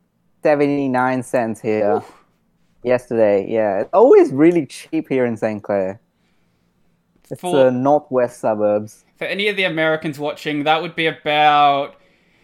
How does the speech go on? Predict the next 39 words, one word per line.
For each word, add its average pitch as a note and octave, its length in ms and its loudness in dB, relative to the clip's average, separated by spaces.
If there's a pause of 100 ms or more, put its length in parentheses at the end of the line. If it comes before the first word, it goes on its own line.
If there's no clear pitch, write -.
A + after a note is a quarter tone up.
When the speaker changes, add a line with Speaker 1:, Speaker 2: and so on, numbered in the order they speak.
(200)
Speaker 2:
fifty F3 1120 -10
cents. - 760 -10 (1300)
Yeah, D#3 220 0
fifty G#3 280 -2
Speaker 1:
Uh, - 60 0
Speaker 2:
cents A#2+ 180 2
Speaker 1:
I - 40 2
Speaker 2:
per G3 100 -4
Speaker 1:
can D3+ 80 -2
Speaker 2:
litre. B2+ 300 -6
Speaker 1:
check. G#2+ 300 -8 (960)
Speaker 2:
I, F3 220 2
I E3+ 40 0
can't E3+ 100 -12 (100)
remember E3+ 140 -6
what D#3+ 80 -6
the D#3 40 -12
conversion C3 460 -10
rate B2 200 -8
is. B2 360 -14 (420)
Maybe F3 200 -6
forty C#3 380 -6
or C3 80 -6
something C3 300 -12
cents. C3 580 -16
Speaker 1:
Yep, C#3+ 340 -2
it's - 200 -8
actually C3 380 -2
fifty C3+ 420 -4
on A#2+ 180 -2
the A#2 60 -4
dot. G2+ 420 -4
Speaker 2:
F-, - 120 -14
fifty F#3 260 -4
on D#3+ 120 0
the D3 60 -6
dot C3+ 200 -4
is, A#2+ 140 -10
okay. B2+ 480 -10